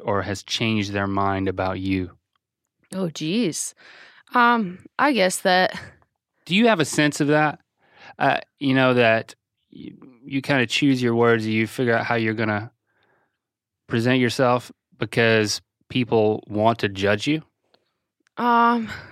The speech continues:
Speaker 2: I never know how to choose my words 'cause I don't know how they're coming out of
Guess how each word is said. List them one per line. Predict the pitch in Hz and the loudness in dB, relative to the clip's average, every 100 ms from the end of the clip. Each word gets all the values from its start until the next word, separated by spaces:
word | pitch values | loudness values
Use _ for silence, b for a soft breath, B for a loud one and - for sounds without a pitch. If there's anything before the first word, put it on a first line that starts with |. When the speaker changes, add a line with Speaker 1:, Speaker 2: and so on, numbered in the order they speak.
| B - | B -10
Speaker 2:
I | - | -6
never | 226 220 220 214 | -4 -4 -2 -4
know | 202 180 | -4 -4
how | 180 | -2
to | 175 | -4
choose | - 185 | -4 -4
my | 170 | -4
words | 151 156 147 | 0 -2 -2
'cause | - 156 | -6 -4
I | |
don't | 151 151 | -2 -2
know | 147 | -4
how | 147 147 | -4 -4
they're | 147 151 | -4 -6
coming | 156 147 147 | -6 -4 -2
out | 147 | -2
of | 147 | -4